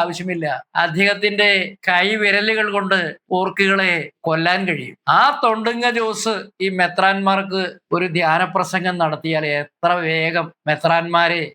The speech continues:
മാനസാന്തരപ്പെടുത്താൻ കഴിയും. അങ്കമാലി പോർക്കിന്റെ രൂപസാദൃശ്യ സൗന്ദര്യമുള്ള ആ പാമ്പ്ലാനിയെയും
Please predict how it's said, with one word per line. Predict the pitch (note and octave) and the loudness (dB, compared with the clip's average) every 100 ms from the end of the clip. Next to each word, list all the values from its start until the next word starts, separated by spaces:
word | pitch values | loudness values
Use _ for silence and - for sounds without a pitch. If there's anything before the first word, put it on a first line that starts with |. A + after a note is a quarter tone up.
| _ D#3 | _ 2
മാനസാന്തരപ്പെടുത്താൻ | D#3+ E3 D#3+ F3+ F3+ F#3 F#3+ F#3 E3+ F#3 F3 | 2 2 2 2 2 0 0 -2 0 -2 0
കഴിയും. | F3 E3+ F3+ F3 - D3+ | -2 -2 -4 -8 -4 0
അങ്കമാലി | E3 F#3 G3 G#3 G3+ | 2 2 2 2 0
പോർക്കിന്റെ | G3+ G#3 G3 G#3 G#3+ | -2 0 0 2 2
രൂപസാദൃശ്യ | G3+ G3+ G#3+ G#3 F#3+ G3 G#3 A3 A3 | 0 -2 0 2 2 2 0 -2 0
സൗന്ദര്യമുള്ള | G#3+ F#3+ G#3+ G#3+ G#3+ G#3 G3 D#3 C3 - D#3+ F3+ | 0 0 -2 0 0 2 4 2 -2 -4 2 2
ആ | G3 - | 2 2
പാമ്പ്ലാനിയെയും | F3 F3 F#3+ G3 G3+ G#3+ A#3 A#3+ B3 | 4 4 4 4 4 2 0 0 -2